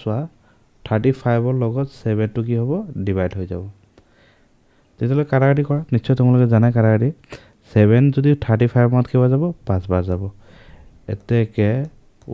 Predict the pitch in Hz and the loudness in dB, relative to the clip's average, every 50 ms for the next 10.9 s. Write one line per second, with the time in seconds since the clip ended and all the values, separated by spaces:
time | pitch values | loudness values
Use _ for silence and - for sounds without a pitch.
0 | 85 90 92 98 104 117 123 123 117 110 104 110 107 107 104 107 98 98 101 104 | -4 -2 0 0 0 2 2 0 0 -2 -2 -4 -4 -4 -2 -2 -2 -2 -2 -4
1 | 98 - 101 101 107 117 139 185 214 202 - - _ _ _ _ _ _ _ _ | -6 -6 -6 -4 -2 -2 -2 -2 -4 -6 -10 -14 _ _ _ _ _ _ _ _
2 | _ - - 90 85 - _ _ _ _ _ _ _ _ _ _ _ _ _ _ | _ -10 -8 -8 -8 -8 _ _ _ _ _ _ _ _ _ _ _ _ _ _
3 | _ _ _ _ _ _ _ _ - - - - - - - - - 120 170 - | _ _ _ _ _ _ _ _ -20 -20 -20 -20 -20 -20 -14 -8 -2 0 0 0
4 | - - - - - 104 104 113 143 160 165 165 160 165 165 - - 120 113 113 | -2 -4 -8 -2 0 2 4 4 4 4 4 4 4 4 2 2 0 2 2 2
5 | 113 110 101 107 127 160 - _ _ _ - 120 113 139 143 156 160 - - - | 4 2 2 0 -2 -4 -6 _ _ _ -2 2 4 6 6 6 4 2 0 0
6 | 101 101 - - - 113 110 110 110 107 101 98 92 95 92 90 90 92 92 - | 0 0 0 0 0 2 4 4 4 4 4 2 2 0 -2 -4 -4 -6 -8 -12
7 | - - - 104 90 - - - - 110 - - - 143 156 160 160 151 156 151 | -12 -6 -4 -4 -4 -4 -8 -8 -6 -6 -6 -2 0 0 2 2 4 4 4 2
8 | 151 127 117 104 95 90 90 87 85 90 92 - - 90 - - - - - - | 4 4 4 4 4 2 2 0 -2 -4 -6 -8 -8 -10 -10 -10 -18 -20 -20 -20
9 | - - - - - - - - - _ - 165 185 196 190 160 135 123 127 139 | -20 -20 -20 -20 -20 -20 -20 -20 -10 _ 4 6 6 6 6 6 6 6 8 6
10 | 151 156 151 143 131 120 113 107 - 110 120 147 - - - 120 127 | 6 6 6 6 6 6 4 2 2 0 0 0 0 0 2 2 2